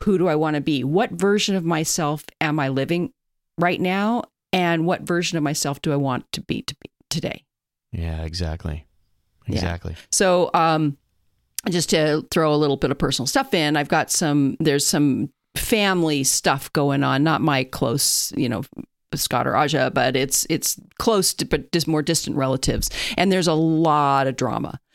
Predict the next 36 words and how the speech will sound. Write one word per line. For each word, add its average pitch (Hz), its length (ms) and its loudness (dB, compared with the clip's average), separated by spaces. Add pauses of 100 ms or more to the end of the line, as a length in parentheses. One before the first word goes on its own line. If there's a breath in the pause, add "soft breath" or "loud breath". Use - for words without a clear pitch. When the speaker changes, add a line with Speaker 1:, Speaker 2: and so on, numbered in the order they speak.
(160 loud breath)
Speaker 1:
and 160 80 2
a 160 60 2
lot 147 220 2
of 160 80 0
stuff - 260 0
happening 117 380 0
right 123 200 0
now, 127 180 2
Speaker 2:
Oh, 135 40 2
Speaker 1:
which - 160 0
was - 160 2
really 139 140 0
Speaker 2:
sorry. 143 80 0
Speaker 1:
distracting, 214 580 0
and 170 80 2
it's - 160 -4
really 196 300 2
sad. - 440 -6 (240 loud breath)
Anyway, 208 640 2 (460 loud breath)
um, 175 360 2 (120)
I 202 140 2
was 202 200 4
washing 208 300 2
my 214 80 2
hair 196 160 4
this 165 200 0
morning, 151 380 2 (380 loud breath)
and 202 300 2
I 185 80 4
realized 190 840 4
I, 180 240 2 (220)
I 185 160 4
didn't 190 280 2
know 190 280 4
if 175 160 -2
I'd 170 240 2